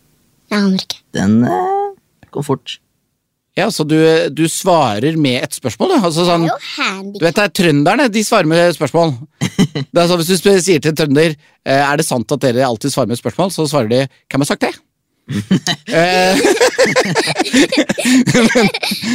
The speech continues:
Speaker 3: eh, men, eh, men du tror det er handy?
Speaker 2: Eh, jeg tror det er handy.
Speaker 3: Ja,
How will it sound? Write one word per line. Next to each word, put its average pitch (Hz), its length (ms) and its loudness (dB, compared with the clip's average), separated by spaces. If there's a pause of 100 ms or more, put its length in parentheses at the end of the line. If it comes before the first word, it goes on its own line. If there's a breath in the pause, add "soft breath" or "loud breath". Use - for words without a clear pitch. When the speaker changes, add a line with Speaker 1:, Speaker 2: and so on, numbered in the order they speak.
(240 loud breath)
Speaker 3:
eh, 190 380 4
men, 220 260 0
eh, 196 580 0
men 202 220 0 (120)
du 185 120 0
tror 170 200 0
det 165 60 0
er 156 80 -6
handy? 143 260 -2 (300)
Speaker 2:
Eh, 131 460 -2
jeg 135 280 -2
tror 127 160 -6
det 120 80 -2
er 117 80 -4
handy. 87 220 -12 (120)
Speaker 3:
Ja, 143 100 -2